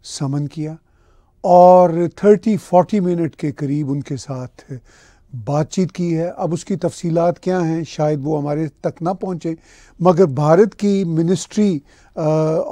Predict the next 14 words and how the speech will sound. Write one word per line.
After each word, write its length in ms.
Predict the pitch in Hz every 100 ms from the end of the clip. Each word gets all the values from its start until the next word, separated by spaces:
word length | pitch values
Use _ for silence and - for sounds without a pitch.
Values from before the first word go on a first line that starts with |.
| 156
of 60 | 170
External 640 | 160 - 202 214 233 185
Affairs 380 | - 165 156 120
ने 240 | 147 160 - _ _ _
जो 320 | 135 185 196 -
एक, 400 | 214 185 196 -
अ, 420 | 180 180 180 180
लेटर 600 | 151 147 156 185 208 262
जारी 340 | 202 160 139 135
किया, 300 | 147 139 156
उसमें 260 | 156 185
उन्होंने 240 | 165 160 151
कहा 320 | 151 135 156
है 160 | 165